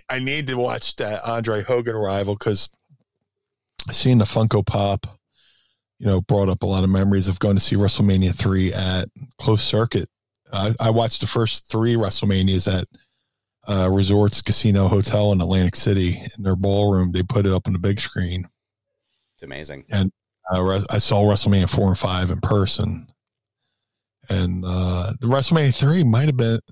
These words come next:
Speaker 1: nah, I was gonna say that might have been the last time I went to wrestle with my grandfather, but that, that's not true. Um,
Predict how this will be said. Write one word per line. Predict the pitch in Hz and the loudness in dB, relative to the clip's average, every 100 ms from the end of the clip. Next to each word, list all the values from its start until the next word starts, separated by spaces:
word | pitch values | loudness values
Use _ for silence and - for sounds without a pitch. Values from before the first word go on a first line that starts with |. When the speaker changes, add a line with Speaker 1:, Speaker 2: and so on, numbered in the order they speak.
| - | -6
Speaker 1:
nah, | 90 85 - - - | -4 -2 -4 -6 -4
I | 95 92 | 0 0
was | - | 0
gonna | 98 | -2
say | - | 0
that | 98 101 | 2 2
might | 101 | 2
have | 101 101 | 2 2
been | 98 | 2
the | 95 92 92 | 2 2 2
last | 95 95 - | 0 0 -2
time | 92 | 0
I | 92 | 2
went | 95 | 2
to | - 92 | 0 0
wrestle | 92 92 95 | 0 -2 -2
with | 92 | -4
my | 98 | -4
grandfather, | 95 95 107 | -4 -4 -6
but | 101 92 - | -4 -6 -6
that, | - - | -8 -6
that's | 98 - | -6 -4
not | - - | -6 -8
true. | - 107 113 - - _ _ _ _ | -8 -6 -6 -10 -20 _ _ _ _
Um, | 113 110 104 101 101 98 92 | 0 0 2 2 2 0 -4